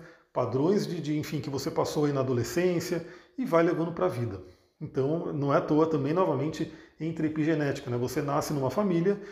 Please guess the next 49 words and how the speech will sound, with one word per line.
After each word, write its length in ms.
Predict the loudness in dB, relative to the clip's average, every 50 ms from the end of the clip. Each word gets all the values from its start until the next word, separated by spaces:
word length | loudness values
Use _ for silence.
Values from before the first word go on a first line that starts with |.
| -18 -20 -20 -18 _ -10
essa 180 | -4 -2 -2
família 360 | 0 2 2 2 4 4 2
tem 160 | 2 2 2 2
alguns 260 | 2 2 0 -2 0
padrões 680 | 0 0 2 2 4 2 2 2 0 -2 -6 -10 -8 -4
e 140 | 0 2 2
a 40 | 2
tendência, 520 | 2 2 2 4 4 4 2 2 0 -2
se 140 | -4 -2 -2
você 220 | -2 0 2 0
for 200 | 0 2 2 2
no 60 | 2 2
automático, 580 | 2 2 2 2 4 4 2 2 -2 -8 -10 -12 -14 -18 -20 -16 _ -8
é 80 | -6
seguir 220 | -4 -2 -2 0 0
esses 180 | -2 -2 -6
padrões. 560 | -6 -4 -4 -2 0 0 0 -2 -4 -6 -10 -16 -20 -20 -20 -20 -20 -20 _ -4
Daí 200 | 0 2 4 4
a 40 | 4
linguagem 420 | 4 4 6 6 6 6 4 2
do 80 | -2 -2
corpo, 580 | 0 2 4 4 4 2 -2 -6 -8 -10 -14 -8
que 100 | -4 -2
é 40 | 0
uma 120 | 0 0 0
das 180 | 0 -2 0
técnicas 440 | 2 0 0 2 0 -2 -2 -2 -2
que 60 | -4
eu 40 | -4
trabalho 380 | -2 -2 0 2 2 0 0 0
também, 280 | 0 0 0 0 0
então 320 | 0 -2 -2 -2 -2 -4 -4
uma, 200 | -6 -4 -2 -2
uma 160 | -2 0 0
leitura 320 | 0 0 2 4 4 4
de 80 | 4 4
mapa 240 | 2 2 2 2 0
astral 280 | 0 0 0 0 2
não 180 | 2 2 4 4
é 60 | 2
só 200 | 2 0 0 0
o 60 | 2
mapa, 260 | 2 2 2 2 0
eu 60 | -2 -2
trabalho 280 | 0 0 0 0 0
com 100 | -2 -2
várias 220 | 0 2 2 2 0
outras 280 | -2 -4 -6 -8 -4
técnicas, 600 | -2 0 0 0 0 -2 -2 -2 -4 -6 -8 -10